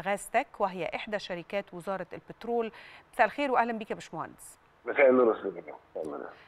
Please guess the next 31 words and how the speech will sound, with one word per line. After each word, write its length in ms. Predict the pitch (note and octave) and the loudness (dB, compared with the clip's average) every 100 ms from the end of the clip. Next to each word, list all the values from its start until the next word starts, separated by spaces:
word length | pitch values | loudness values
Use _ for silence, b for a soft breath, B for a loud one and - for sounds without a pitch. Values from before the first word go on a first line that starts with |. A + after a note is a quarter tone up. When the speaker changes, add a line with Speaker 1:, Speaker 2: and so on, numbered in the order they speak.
| - | -2
Speaker 1:
أهلًا 200 | A3 A3+ | 0 0
بيك. 260 | F3+ D3 C#3+ - | -4 -8 -14 -2
قول 200 | D#4+ F#4 | 0 2
لي 120 | E4 | 2
يعني 240 | B3+ A3 | 2 2
الأول 360 | G#3+ - C#4+ C4+ | 4 4 4 2
في 60 | |
البداية، 540 | A3+ F3+ F#3+ A3 A3+ G#3+ | -4 -4 2 2 4 2
إيه 300 | - E4 E4+ | 0 -2 -2
هي 60 | |
شروط 380 | C4+ A#3+ G#3+ C#4+ - | -2 -4 -2 -4 -2
تحويل 360 | G3+ G3 G#3+ | -4 -4 -6
السيارات 540 | G#3+ - F#3+ F3+ G#3+ A3 | -6 -2 0 2 2 0
والمركبات 720 | F#3+ F3 - F3 G#3+ C#4+ - | -6 -6 -4 0 0 0 -2
للعمل 500 | F#3 D3+ A3+ C#4 D4 | -2 0 0 0 -2
بالغاز 480 | G3 F3 E3 G#3+ G#3 | -4 -4 0 0 -2
الطبيعي؟ 520 | - F3+ D#3 A2 - _ _ _ _ _ _ _ _ _ _ _ _ - | -6 -6 -6 -14 -20 _ _ _ _ _ _ _ _ _ _ _ _ 0
Speaker 2:
هو 260 | C3+ D#3+ E3 D3 C#3+ C#3 C3+ C3 A#2+ | 6 8 10 10 8 10 10 10 8
ال-، 580 | B2 A2 B2+ B2 A#2 A2+ - - | 4 4 6 6 2 -2 -2 4
يعني 320 | C3 A#2+ B2 | 6 8 8
هو 120 | B2+ | 8
شروط 220 | B2 E3+ D#3+ | 8 6 6
بسيطة، 380 | B2 C#3 D3 | 4 4 6
هو 160 | F#3 D3+ | 8 8
السيارة 880 | B2+ B2 A#2+ - G#2+ A2+ C#3 F#3+ F#3 | 8 6 2 4 6 8 8 6 6
لازم 340 | A#2 C3 C3 A2+ | 4 6 4 0
تكون 400 | - C3+ C#3 B2 | -4 2 4 4
كفاءتها 840 | - G#2 A#2 B2+ - G2 G2 - | 2 2 4 4 4 6 6 4
سبعين 240 | G2 A2+ | 2 2
في 100 | A#2 | 2
المية، 400 | F#2 F#2+ B2 F#3+ | -2 -2 0 0